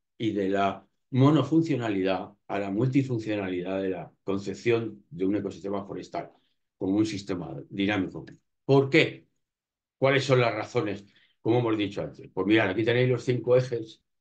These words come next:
de, de la estrategia española de forestal aprobada por el, el Consejo de Ministros en diciembre de veinte veintidós. Ahí veis que hay el primer eje, se dedica a lo que contribuye el monte y el sector,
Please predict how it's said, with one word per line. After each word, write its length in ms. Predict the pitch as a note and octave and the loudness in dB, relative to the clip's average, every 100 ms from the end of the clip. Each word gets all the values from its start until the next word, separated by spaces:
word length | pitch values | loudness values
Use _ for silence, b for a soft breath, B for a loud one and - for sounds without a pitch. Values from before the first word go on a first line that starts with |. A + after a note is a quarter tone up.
| _ _ | _ _
de, 640 | - G2 G#2+ G#2 G#2 G2 F#2 | -12 -2 0 4 4 2 0
de 220 | F#2 G2 | -4 -4
la 120 | G#2 | -2
estrategia 640 | G2 G#2 F#2+ A#2+ A#2 A2+ A2 | -4 -4 -2 -2 0 2 2
española 480 | G#2+ G#2 A2 A2+ A2 | 0 -2 -2 0 0
de 380 | G#2+ G#2+ G#2+ G2+ | 0 -2 -4 -4
forestal 580 | G#2+ G#2+ G#2+ A#2 A#2 | -2 -2 -2 -2 0
aprobada 760 | G#2 G2 F#2+ A2 A2 G#2+ G#2 - _ _ _ | -2 -2 -2 0 0 -2 -6 -12 _ _ _
por 180 | - F#2+ | -4 2
el, 240 | G2+ G2+ G2+ | 4 4 2
el 240 | G2+ G2+ | 0 0
Consejo 320 | G#2 G#2 G#2+ | -2 -4 -2
de 80 | A2 | 0
Ministros 540 | A2 B2 - G#2+ G2+ | 2 0 -2 -4 -2
en 120 | G#2 G2+ | 0 -2
diciembre 420 | G2 A#2 A2+ G#2 | -2 -2 -2 -2
de 60 | |
veinte 220 | G#2+ G#2+ A2 | -2 0 0
veintidós. 540 | A2 A#2 C3 E3 - - _ _ _ | 0 2 2 2 0 -12 _ _ _
Ahí 200 | - A2 | 2 4
veis 240 | A#2 A2+ | 4 0
que 100 | - | -2
hay 200 | A2+ G#2 | 0 2
el 140 | G2+ F#2+ | 0 -2
primer 480 | G#2 G#2 A2 G#2+ B B _ - | -2 0 2 0 B B _ 2
eje, 400 | B2+ B2+ F2+ - | 2 2 -2 -6
se 180 | - G#2 | 0 4
dedica 540 | G2+ B2 - D#2 - _ _ _ _ | 4 4 -2 -8 -10 _ _ _ _
a 120 | G#2+ G2+ | 0 2
lo 100 | G2+ | 2
que 120 | G2 | 0
contribuye 440 | G2 F#2+ G#2 G#2+ | -4 0 2 2
el 100 | G#2+ | 2
monte 340 | A#2 C3 B2+ G2+ | 2 2 2 -2
y 40 | |
el 100 | F#2 | -6
sector, 500 | - E2 C#3 C3 - | -8 -2 0 0 -2